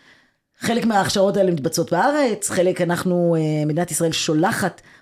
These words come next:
מרצים לחו"ל. אה, אז, אז, אז על מה מדובר? תסבירי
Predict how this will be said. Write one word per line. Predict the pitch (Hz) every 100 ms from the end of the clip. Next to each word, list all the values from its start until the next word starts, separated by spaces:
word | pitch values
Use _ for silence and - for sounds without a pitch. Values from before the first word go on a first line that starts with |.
| -
מרצים | 170 156 - 226 240 277 277 - _ -
לחו"ל. | 170 147 - 240 320 359 349 - - _ -
אה, | 185 180 175 180 175 _
אז, | 185 170 -
אז, | 180 139 - _
אז | 180 175
על |
מה | 196 320
מדובר? | 415 415 427 -
תסבירי | 156 180